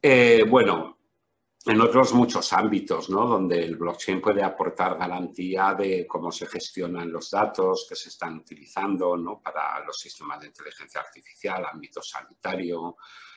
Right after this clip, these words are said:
eh, en la, una materia que, un-, una aplicación dentro del derecho que se utiliza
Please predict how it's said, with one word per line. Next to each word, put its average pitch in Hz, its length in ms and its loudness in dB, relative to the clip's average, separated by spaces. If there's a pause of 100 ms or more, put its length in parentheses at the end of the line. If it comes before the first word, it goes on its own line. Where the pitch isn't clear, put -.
(140)
eh, 92 500 0 (140)
en 95 200 -2
la, 78 240 0 (760)
una 76 560 -16 (280)
materia 87 760 -4
que, 90 220 -2
un-, 80 500 -10
una 92 160 -6
aplicación 95 580 -2
dentro 92 220 -2
del 90 120 -4
derecho 92 360 -4
que 90 100 -4
se - 140 -8
utiliza 82 800 -6